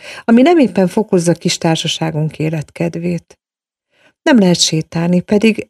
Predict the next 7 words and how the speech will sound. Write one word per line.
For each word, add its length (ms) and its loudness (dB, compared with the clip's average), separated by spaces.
ez 180 0
a 60 4
délelőtt 500 2
és 120 2
délután 400 0
egyik 240 0
programpontja. 1120 -6